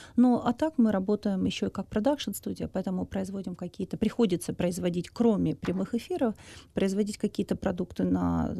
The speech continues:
ну, на заказ, за фин-, за деньги и таким образом поддерживать вещание канала. Вот, поэтому у нас, иногда у нас есть грантовые деньги, когда к нам приходят разные люди,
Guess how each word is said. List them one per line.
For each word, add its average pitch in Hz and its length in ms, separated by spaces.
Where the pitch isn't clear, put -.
ну, 202 280
на 180 140
заказ, 339 480
за 185 260
фин-, 220 320
за 180 360
деньги 277 380
и - 40
таким 233 280
образом 233 300
поддерживать 185 760
вещание 170 560
канала. - 460
Вот, 190 260
поэтому 254 360
у 202 40
нас, 185 380
иногда 214 480
у - 140
нас 170 300
есть 160 160
грантовые 277 580
деньги, 220 420
когда 175 260
к - 120
нам 180 80
приходят - 480
разные 165 360
люди, - 300